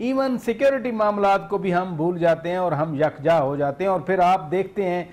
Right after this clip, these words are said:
कि अभी हालिया दिनों में जब champions trophy पाकिस्तान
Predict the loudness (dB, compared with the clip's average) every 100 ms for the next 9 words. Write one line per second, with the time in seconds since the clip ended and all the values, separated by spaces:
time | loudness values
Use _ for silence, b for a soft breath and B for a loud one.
0 | B B -2 -2 -2 B B -4 -2 0
1 | 2 2 4 2 2 0 -2 -2 -2 0
2 | 0 0 0 0 0 -2 -4 -4 -6 -6
3 | -6 0 0 0 -4 -2 -2 -4 -4 -2
4 | -2 -4